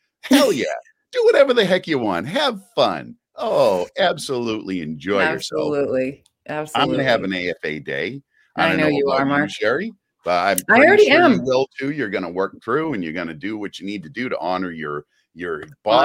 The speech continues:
Speaker 1: body and do what you need to do. And
Speaker 2: Yep.
Speaker 1: you know, why is that, Sherry? 'Cause, you know, you gotta tell
Speaker 2: You
Speaker 1: me.
Speaker 2: know,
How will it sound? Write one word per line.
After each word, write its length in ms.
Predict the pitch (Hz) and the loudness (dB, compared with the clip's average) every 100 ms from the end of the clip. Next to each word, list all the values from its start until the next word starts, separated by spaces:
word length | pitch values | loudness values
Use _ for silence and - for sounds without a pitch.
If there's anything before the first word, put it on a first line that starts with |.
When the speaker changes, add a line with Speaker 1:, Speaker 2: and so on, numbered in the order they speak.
| 156 | 4
Speaker 1:
body 220 | 143 143 - - | 0 -6 -18 -14
and 100 | 78 | -14
do 180 | 76 113 | -6 -4
what 180 | 101 73 | -2 -4
you 80 | 85 | -6
need 220 | 85 80 | -10 -10
to 60 | 71 | -14
do. 460 | 64 123 160 156 147 _ _ _ _ - | -4 -2 -2 -4 -8 _ _ _ _ -8
And 220 | 98 95 | -6 -4
Speaker 2:
Yep. 140 | 170 190 | -6 -10
Speaker 1:
you 120 | 113 120 | -10 -6
know, 320 | 131 139 - | -6 -8 -10
why 240 | 107 127 151 | -6 -2 -2
is 240 | 156 147 | -4 -6
that, 200 | 151 147 | -8 -8
Sherry? 460 | - 135 127 120 _ _ _ | -10 -10 -12 -14 _ _ _
'Cause, 240 | 107 - _ _ _ | -16 -16 _ _ _
you 160 | 117 | -10
know, 220 | - - _ _ _ | -10 -14 _ _ _
you 100 | 90 | -4
gotta 200 | 110 - | -2 -2
tell 240 | - 147 | -6 -6
Speaker 2:
You 100 | 196 | -4
Speaker 1:
me. 60 | 196 | -2
Speaker 2:
know, 320 | 196 226 160 | -4 -6 -8